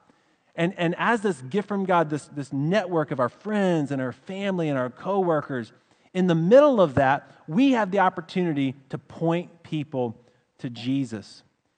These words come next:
And this is the most significant thing you can do with your life. In these,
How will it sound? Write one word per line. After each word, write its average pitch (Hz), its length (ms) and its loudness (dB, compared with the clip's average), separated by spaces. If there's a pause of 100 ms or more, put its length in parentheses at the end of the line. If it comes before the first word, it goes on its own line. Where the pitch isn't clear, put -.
(240)
And 123 240 -6
this 151 640 0 (300)
is 139 100 -8
the 135 100 -4
most 135 360 0
significant 147 680 -6
thing 147 180 -4
you 131 80 -4
can 123 200 -6
do 120 100 -4
with 113 140 -10
your 104 100 -10
life. 101 240 -10 (1080)
In 147 140 0
these, 143 260 0